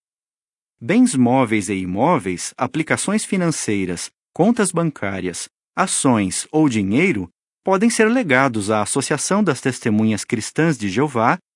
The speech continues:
por meio de um testamento público, devidamente registrado em cartório, ou particular. Nota: em todos esses casos,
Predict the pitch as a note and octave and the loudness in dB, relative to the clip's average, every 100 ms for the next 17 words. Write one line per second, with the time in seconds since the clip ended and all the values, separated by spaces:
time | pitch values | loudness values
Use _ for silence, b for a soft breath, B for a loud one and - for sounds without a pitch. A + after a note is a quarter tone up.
0 | _ - B3+ D3+ D3 C#3+ A2+ G#2+ A2+ - | _ 0 2 4 4 4 2 0 -2 0
1 | C3+ G#2+ G#2 F#3 - F3 D#3 G3+ B3 B3+ | 2 2 0 -4 0 0 0 -2 -2 -4
2 | _ _ _ A2 G2 G2+ G2 A#2 E3+ B2+ | _ _ _ -4 -4 -2 0 0 0 -2
3 | A#2 A2 - G#2+ G2 F#2+ G#2 D#3+ E3+ A#2 | 0 -2 -4 -6 -4 -4 -4 -6 -4 -2
4 | A2 B2+ G#3+ - _ _ - B2 A#2 C#3 | 0 0 -4 -8 _ _ 0 2 4 0
5 | - E3 G#3 A#2 E2+ - _ _ _ _ | 0 -4 -2 -2 -4 -12 _ _ _ _
6 | _ _ _ _ _ _ D#3+ C#3+ G#2+ - | _ _ _ _ _ _ 2 2 2 -8
7 | - _ _ _ _ _ _ _ - G#2+ | -16 _ _ _ _ _ _ _ -4 -4
8 | F2+ - C#3+ G3+ A3 G#3+ C#3+ - F#3 - | -4 -2 2 2 2 0 0 -2 -4 -4
9 | G#2+ G#2 B2 F#3+ | -2 0 0 -4